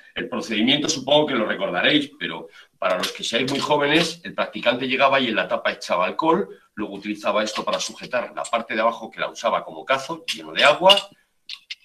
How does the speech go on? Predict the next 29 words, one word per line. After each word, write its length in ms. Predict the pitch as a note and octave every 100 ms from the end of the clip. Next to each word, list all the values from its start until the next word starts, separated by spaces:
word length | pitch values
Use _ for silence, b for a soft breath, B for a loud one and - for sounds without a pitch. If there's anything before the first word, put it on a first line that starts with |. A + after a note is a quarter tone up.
| - - - -
lo 100 | E2+
colocaba 420 | - F2 F#2+ F#2
encima, 520 | E2 - E3 F3 F#3 F#3
esto 220 | G#2+ A2+
a 20 |
los 120 | F#2
cinco 200 | - G2+
minutos 300 | G2 F#2+ F#2+
servía, 380 | - A2 D3 E3+
estaba 300 | - - F#2+
esterilizado 760 | F#2 E2+ E2+ - E3 F#3 F#3 _ _
y 120 | - -
te 140 | -
zumbaba. 360 | - B1+ - - - - - - - - - - - _ - - _ _ - - - - -
Esto 200 | - -
desapareció 540 | - - - - -
a 40 | -
finales 360 | F2 D#2+ D#2
de 60 | D2+
los 140 | D#2
setenta 400 | - D2+ D#2 D#2
con 160 | D2+ D2+
la 100 | C#2+
llegada 340 | - - D#2
de 120 | - -
las 220 | - -
desechables. 720 | - - - - - - -
Como 240 | - A2+ A#2
curiosidades, 1080 | A#2 A#2+ A#2 A#2 C3 D3+ D#3 E3 D#3+ -